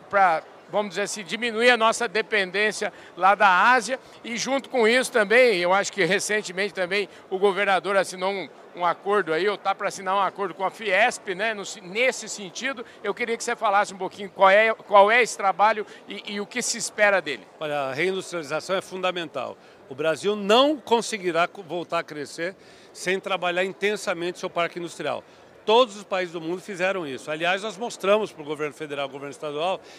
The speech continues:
Speaker 2: que países que dobraram o pib per capita ano em até vinte anos só conseguiram fazê-lo com a participação da indústria no pib acima de vinte, vinte e cinco por cento. O nosso é onze. A indústria hoje tem onze por cento do pib nacional, mas tem um terço da carga tributária total.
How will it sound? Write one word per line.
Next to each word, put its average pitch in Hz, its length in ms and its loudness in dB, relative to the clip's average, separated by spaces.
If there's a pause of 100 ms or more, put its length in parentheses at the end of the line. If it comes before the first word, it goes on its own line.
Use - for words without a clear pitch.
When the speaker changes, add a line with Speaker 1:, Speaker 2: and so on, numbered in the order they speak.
(140)
Speaker 2:
que 190 100 -6
países 202 480 0
que - 100 -14
dobraram 165 440 -2
o 151 40 -8
pib 202 280 -10
per 185 180 -6
capita 165 340 -8
ano 147 220 -6
em 156 60 -6
até 165 260 -4
vinte 180 320 -6
anos 208 220 -2
só 240 120 -2
conseguiram 185 480 -10
fazê-lo 180 540 -4 (320)
com 208 180 0
a 220 60 6
participação 214 580 -2
da 202 80 -2
indústria 190 320 -6
no 180 120 -8
pib 214 360 -6 (200)
acima 226 400 -6
de 220 100 -10
vinte, 202 300 -10
vinte 214 140 -12
e - 20 -18
cinco 208 200 -10
por 254 160 -6
cento. 185 320 -4
O 139 120 -8
nosso 160 280 -4
é 220 80 0
onze. 190 480 -2 (300)
A 151 80 -8
indústria 190 380 -6
hoje 196 200 -2
tem 202 120 -2
onze 214 340 -2
por 190 240 -6
cento 160 380 -8
do 151 100 -8
pib 175 540 -2 (100)
nacional, 160 640 -2 (320)
mas 156 180 -8
tem 208 220 -6
um 254 120 -8
terço 214 460 -2
da 220 100 -4
carga 196 360 -4
tributária 190 500 -4
total. 180 640 0